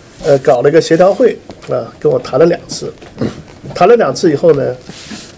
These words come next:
呃，没有任何进展。他们态度很傲慢，就是，呃，这个事情发生以后，我几次找他们，他们态度非常傲慢，就是，呃，呃，你爱上哪高上哪高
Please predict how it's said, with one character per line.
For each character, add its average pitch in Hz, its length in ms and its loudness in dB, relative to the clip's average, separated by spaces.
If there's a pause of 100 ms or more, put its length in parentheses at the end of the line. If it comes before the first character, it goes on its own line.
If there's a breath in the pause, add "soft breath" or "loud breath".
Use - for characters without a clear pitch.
(120)
呃， 135 500 4 (240)
没 165 140 4
有 175 100 6
任 170 160 4
何 147 100 0
进 143 220 -8
展。 143 140 -6 (320)
他 214 120 2
们 233 120 2
态 240 160 4
度 180 100 2
很 - 180 -2
傲 175 260 2
慢， 123 220 -8 (380)
就 135 100 -6
是， 131 220 -10 (560)
呃， 139 300 2
这 247 140 2
个 233 80 6
事 262 120 0
情 233 100 4
发 233 140 4
生 240 140 2
以 156 80 2
后， 208 140 4
我 160 80 6
几 151 120 -8
次 151 160 -4
找 - 220 -2
他 131 60 -6
们， 131 200 -10
他 - 140 -6
们 190 100 0
态 196 160 2
度 165 80 0
非 233 140 4
常 147 160 -2
傲 131 120 0
慢， 123 160 -4
就 165 120 -2
是， 175 100 2 (420 loud breath)
呃， 135 220 2 (680 loud breath)
呃， 160 380 6 (760)
你 160 180 2
爱 240 200 2
上 208 180 2
哪 151 100 2
高 143 160 2
上 147 140 -2
哪 120 100 -2
高 135 220 -2